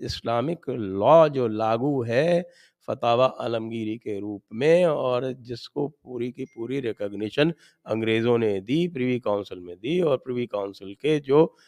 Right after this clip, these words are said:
laws हैं, वो as precedent काम करते हैं Supreme Court के ऊपर, हाई Court के ऊपर। तो ये एक established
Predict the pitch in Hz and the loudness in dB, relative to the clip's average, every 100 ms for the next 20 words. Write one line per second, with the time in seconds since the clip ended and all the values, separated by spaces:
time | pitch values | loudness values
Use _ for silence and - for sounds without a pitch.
0 | _ - 101 123 120 104 120 156 135 - | _ -2 6 8 8 4 2 2 2 0
1 | 110 110 110 113 - 120 135 - 104 104 | 0 -2 -4 -8 -6 -2 -2 -2 -2 -2
2 | 104 95 - 143 160 - 117 120 113 101 | -2 -10 -2 -2 -2 -6 -6 -4 -4 -8
3 | 95 - 90 90 135 151 104 104 95 92 | -10 -8 -10 -2 2 2 2 -2 -6 -10
4 | - 90 - 160 - - _ - 277 233 | -12 -14 0 2 2 -6 _ -2 2 6
5 | 254 330 320 339 339 - - 180 147 170 | 6 6 6 4 0 0 4 4 4 -2